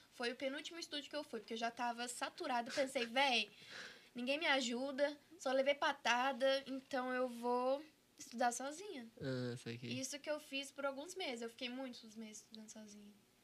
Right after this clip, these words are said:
Speaker 1: Aí, só que os meninos lá foram muito gentil.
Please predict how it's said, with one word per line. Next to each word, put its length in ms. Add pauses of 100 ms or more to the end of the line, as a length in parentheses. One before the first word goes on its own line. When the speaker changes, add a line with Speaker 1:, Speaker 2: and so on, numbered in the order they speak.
(720)
Speaker 1:
Aí, 520
só 160
que 300
os 380
meninos 340
lá 200
foram 200
muito 100
gentil. 460